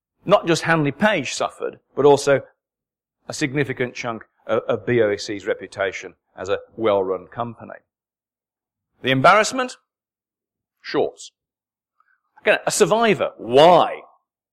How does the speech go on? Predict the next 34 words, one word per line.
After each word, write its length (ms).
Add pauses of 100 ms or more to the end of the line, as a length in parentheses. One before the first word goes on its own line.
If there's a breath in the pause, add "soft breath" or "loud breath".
(500)
When 120
everything 200
else 240
got 220
either 220
eaten 300
up, 260
gobbled 300
up, 220
or 300 (220)
left 240
to, 200
left 180
out 160
to 60
dry. 140 (880 soft breath)
Well, 500
paradoxically, 1080 (500)
it's 240
left 280
out 220
of 60
all 100
this 120
exercise 720
because 280
it's 140
already 580 (240)
mainly 560
owned 360
by 100
the 80
British 240
government. 420